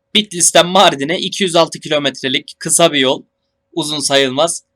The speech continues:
Canlı hayvan taşıyacağız arkadaşlar. Teslim süremiz üç saat, hemen onaylıyoruz. Ve yükümüzü almak için B M C Fatih'le hareket edeceğiz. Mazotumuz yarıdaymış bu arada.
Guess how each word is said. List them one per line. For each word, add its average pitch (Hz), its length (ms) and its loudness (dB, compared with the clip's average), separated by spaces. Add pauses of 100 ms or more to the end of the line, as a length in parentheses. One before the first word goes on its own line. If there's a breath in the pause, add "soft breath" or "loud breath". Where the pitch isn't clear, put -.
(460)
Canlı 180 320 4
hayvan 165 480 0
taşıyacağız 131 460 -4
arkadaşlar. 120 640 -2
Teslim 139 400 -8
süremiz 117 500 -6
üç 175 180 -10
saat, 139 340 2
hemen 117 320 -2
onaylıyoruz. 143 880 -4 (480)
Ve 123 120 4
yükümüzü 117 560 -4
almak 120 400 0
için 135 380 -6 (100)
B 135 140 2
M 107 160 -4
C 107 140 -10
Fatih'le 117 640 -4 (540)
hareket 139 460 -2 (120)
edeceğiz. 127 480 -4
Mazotumuz 131 640 -8
yarıdaymış 127 580 -4
bu 110 100 -4
arada. 107 380 -4